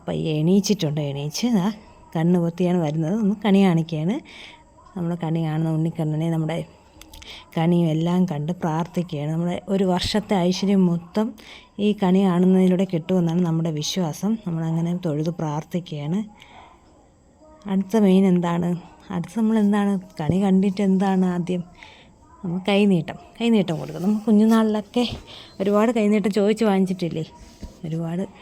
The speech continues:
ഇന്നും വാങ്ങിക്കുന്നുണ്ട്. ഒന്ന് കൊടുക്കുകയാണ് കൂടുതലല്ലേ?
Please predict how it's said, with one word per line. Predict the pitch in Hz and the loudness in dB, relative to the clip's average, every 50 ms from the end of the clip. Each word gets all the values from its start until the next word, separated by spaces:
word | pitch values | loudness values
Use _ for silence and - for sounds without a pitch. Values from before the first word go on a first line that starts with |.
| - - - - - - - 165 | -20 -20 -20 -20 -18 -10 -4 0
ഇന്നും | 160 160 175 208 226 - | 2 2 4 2 2 2
വാങ്ങിക്കുന്നുണ്ട്. | 226 202 180 185 190 185 226 202 208 202 185 196 247 - 208 | 0 0 2 2 0 2 2 2 4 4 4 4 4 4 6
ഒന്ന് | 185 185 220 214 - | 8 8 8 6 6
കൊടുക്കുകയാണ് | 202 180 180 185 - - 240 254 226 208 202 196 - 180 | 4 6 6 4 2 6 6 8 8 8 6 4 2 0
കൂടുതലല്ലേ? | 170 165 160 160 165 185 196 185 170 | 0 0 0 0 2 2 2 2 0